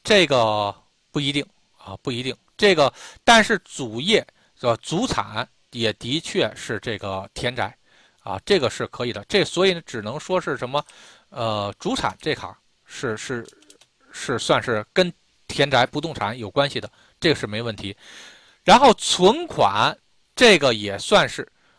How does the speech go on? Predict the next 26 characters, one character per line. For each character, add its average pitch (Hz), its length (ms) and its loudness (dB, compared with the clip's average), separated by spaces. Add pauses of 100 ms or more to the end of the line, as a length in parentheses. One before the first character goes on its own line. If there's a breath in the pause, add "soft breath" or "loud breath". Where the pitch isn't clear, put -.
啊， 113 200 0
固 262 200 -4
定 175 160 -2
资 165 140 -2
产 107 200 -6
存 151 220 -12
款。 98 240 -8 (3250)
啊， 101 220 -14 (100)
固 180 140 -4
定 139 120 -8
资 131 120 -12
产 101 240 -6
存 123 180 -14
款， 107 140 -12 (340 soft breath)
这 180 140 2
个 139 100 0
是 - 100 -10
没 113 120 -8
有 117 80 -6
问 110 100 -8
题。 98 180 -12 (520 soft breath)
中 339 280 2
年 196 240 4
时 190 220 -4
期 - 260 0
的 160 300 6